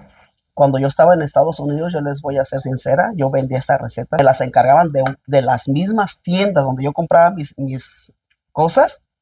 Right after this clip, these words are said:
Ahí me las encargaban las muchachas donde yo iba a depositar dinero para mandarle a mi mamá en esa tienda. Hasta le decía yo a las muchachas, "Oye, si se,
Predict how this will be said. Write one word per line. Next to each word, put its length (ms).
Ahí 140
me 100
las 160
encargaban 420
las 100
muchachas 300
donde 200
yo 80
iba 240
a 140
depositar 520
dinero 300
para 180
mandarle 320
a 40
mi 100
mamá 380
en 120
esa 220
tienda. 380
Hasta 240
le 100
decía 180
yo 80
a 40
las 100
muchachas, 300
"Oye, 180
si 140
se, 100